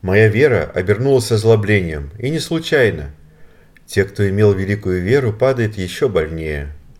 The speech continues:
Даже после прихода в А А потребовалось время, чтобы снова разжечь мою веру. Разумом я был благодарен за то, что выжил после такого страшного падения, но мое сердце оставалось закрытым.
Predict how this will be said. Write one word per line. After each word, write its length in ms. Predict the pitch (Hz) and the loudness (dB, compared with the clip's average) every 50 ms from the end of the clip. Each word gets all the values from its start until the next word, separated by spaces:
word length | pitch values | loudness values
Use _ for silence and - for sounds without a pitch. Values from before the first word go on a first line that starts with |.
| - - - - _ - - - - | -20 -20 -20 -20 _ -20 -20 -18 -8
Даже 240 | - 85 87 90 101 | -4 -2 -2 0 -2
после 300 | 107 - 120 110 - 120 | -4 -4 -4 -2 -2 -2
прихода 460 | 107 117 113 110 - 120 113 107 107 | 0 0 -2 -2 -2 -2 -2 0 0
в 80 | 98 98 | 0 2
А 280 | 95 98 110 123 135 123 | 2 2 2 2 0 -2
А 40 | |
потребовалось 760 | 110 - - - - 107 107 101 107 107 110 113 107 110 104 104 | -4 -4 -4 -2 0 0 0 2 2 2 2 2 2 0 -2 -2
время, 460 | 104 104 135 143 131 95 78 73 73 - - - - - _ _ _ | 0 2 2 2 0 -2 -6 -8 -12 -16 -20 -20 -20 -20 _ _ _
чтобы 300 | - - - 101 95 98 | -14 -4 -4 -2 -2 -2
снова 420 | 98 - - 101 120 127 107 92 | -6 -4 0 2 2 2 2 2
разжечь 480 | 92 90 85 80 82 92 113 110 - - | 2 2 2 0 0 -2 -2 -2 -2 -8
мою 240 | 85 82 90 98 95 | -6 -6 -4 -4 -4
веру. 400 | 87 90 90 87 78 76 73 71 - - _ - _ _ _ _ _ _ _ - - - - | -4 -2 -2 -2 -2 -4 -8 -12 -14 -20 _ -20 _ _ _ _ _ _ _ -20 -20 -12 -4
Разумом 580 | - 101 131 165 151 147 123 98 82 73 76 78 | 0 2 2 2 0 -2 -4 -4 -4 -6 -10 -6
я 160 | 85 90 104 | -2 0 0
был 200 | 117 156 156 156 | 0 0 -2 0
благодарен 560 | 147 151 143 170 160 165 165 170 156 143 131 117 | 0 2 2 4 4 4 4 2 2 0 -2 -2
за 140 | 117 127 127 | -2 -2 0
то, 160 | - 147 131 | 0 -2 -2
что 220 | - - - 139 | -2 0 -2 -2
выжил 360 | 127 139 147 127 110 104 95 87 | 0 0 -2 0 0 0 0 -2
после 320 | 95 - 113 107 - 104 | -2 -4 -4 -2 -2 -4
такого 400 | 104 - 107 107 - 113 104 101 | -4 -4 -4 -2 -2 -2 -2 -2
страшного 560 | 101 - - 113 107 95 - - 95 87 87 | -4 -4 0 0 0 0 0 -4 -4 -4 -4
падения, 680 | 85 - 104 101 101 101 98 92 85 78 71 71 73 73 - - - - _ _ _ - - - - | 0 0 0 0 0 -2 -4 -4 -4 -6 -8 -10 -12 -14 -18 -20 -20 -20 _ _ _ -20 -20 -14 -8
но 140 | 95 92 | -6 -2
мое 220 | 95 101 98 95 90 | 0 2 2 2 2
сердце 480 | - - 139 156 156 - - - 139 | 0 0 0 0 0 0 -6 -10 -10
оставалось 680 | - - - 98 - - 87 82 85 92 98 98 92 85 | -8 -8 -8 -8 -6 -2 -2 0 2 2 2 2 0 0
закрытым. 640 | 85 95 87 - - 90 82 76 76 80 71 71 | -2 -4 -4 -4 -6 -6 -6 -6 -8 -10 -12 -12